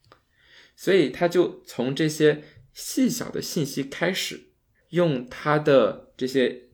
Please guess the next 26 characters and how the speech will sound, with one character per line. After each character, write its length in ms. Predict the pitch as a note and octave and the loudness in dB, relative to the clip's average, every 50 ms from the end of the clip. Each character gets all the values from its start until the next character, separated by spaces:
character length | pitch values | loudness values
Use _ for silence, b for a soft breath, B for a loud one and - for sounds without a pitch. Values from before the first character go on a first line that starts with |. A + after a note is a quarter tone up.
| _ _ | _ _
呃， 480 | - G#2 G2+ G2 F#2 F#2 F#2 F2 - - | -6 -4 -4 -4 -4 -4 -6 -8 -8 -12
想 260 | - - - - - | -14 -14 -14 -14 -6
象， 300 | - - D3 A#2 F#2 B B B B B B B B | -2 0 0 0 -2 B B B B B B B B
然 140 | - G#2 G#2 | -6 -6 -2
后 360 | B2+ C3+ B2+ B2 A2 G#2 G2 | 0 2 2 4 4 2 0
他 180 | - - - B2 | -2 -4 -6 -4
能 200 | A#2+ B2+ C3 B2+ | -2 -2 -4 -4
找 160 | - - - | -6 -4 0
到 220 | - B2 B2 A#2+ | 0 2 2 2
的 180 | A#2 A2+ G#2+ G#2 | 2 2 0 0
史 300 | - - - - G2 E2+ | -2 -4 -8 -8 -6 0
料， 340 | G2 C3 C3 G#2+ F#2 B B B B B B B | 2 2 2 2 0 B B B B B B B
还 240 | - - - A2 B2 | -14 -6 -2 2 4
有 440 | C#3+ C#3 B2+ A2+ F#2+ - - - - | 6 6 6 6 4 2 0 -6 -12
他 360 | - - A#2+ A2 A#2 - B B B _ _ | -8 -4 -4 -2 -2 -4 B B B _ _
在 180 | - C3+ A#2+ | -2 -2 -2
脑 200 | A2+ G2 F#2+ G2+ | -2 -2 -4 -4
海 260 | A2+ - A#2 E2+ D2+ | -4 -4 -6 -6 -6
当 180 | - G#2+ G2+ G#2+ | -6 -8 -8 -6
中 200 | A2+ A2+ A#2 A2+ | -6 -6 -8 -8
出 240 | - - - B2+ A#2+ | -8 -4 -4 -4 -2
现 180 | B2 D3+ C3+ | -2 -2 -4
的 100 | B2 G#2 | -4 -4
这 140 | F#2+ - A2 | -6 -6 -6
个 100 | - - - - D3 | -6 -8 -4 0 0
image， 460 | F#3 A3 G3 C#3+ - - - - - | 0 2 0 -2 -4 -8 -10 -14 -14